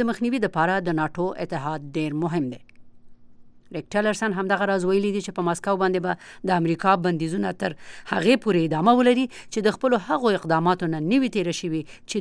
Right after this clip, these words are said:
دوی یې پارولي دي. واشنګټن په دوه زره څوارلسم کال کې هغه وخت په ماسکو بندیزونه ولګول چې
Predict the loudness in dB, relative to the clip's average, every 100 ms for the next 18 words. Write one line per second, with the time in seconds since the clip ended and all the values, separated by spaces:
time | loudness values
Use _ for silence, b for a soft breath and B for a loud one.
0 | -2 0 2 0 0 -2 0 0 -2 -6
1 | -14 -20 -20 -20 -20 -20 -20 -20 B B
2 | 0 0 2 2 2 2 2 2 2 2
3 | 2 2 0 -2 0 0 0 -4 -2 0
4 | 0 0 -2 0 -2 0 -2 0 -2 0
5 | 0 0 0 -2 -2